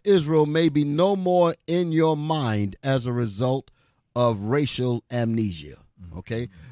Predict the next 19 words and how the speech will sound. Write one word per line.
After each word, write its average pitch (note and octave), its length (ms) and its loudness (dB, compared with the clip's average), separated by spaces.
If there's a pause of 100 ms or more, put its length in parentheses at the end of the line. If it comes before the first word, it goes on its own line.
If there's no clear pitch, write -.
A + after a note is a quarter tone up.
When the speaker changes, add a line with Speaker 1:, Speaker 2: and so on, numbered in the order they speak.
(140)
Speaker 1:
Brothers C3+ 360 2
and B2+ 120 -2
sisters, B2 380 -4
we're A#2 140 -4
gonna A#2+ 240 2
end B2 180 0
this A2+ 120 0
segment. B2+ 440 -4 (180)
We'll G#2 120 -4
be A2 120 -4
back C3 340 -4
next C3 340 -6
week. D#3+ 240 -2 (140)
Captains, C3+ 460 -6
y'all B2+ 140 -4
wanna C3 140 -6
take C3+ 220 -4
it B2+ 60 0
away? C3+ 320 0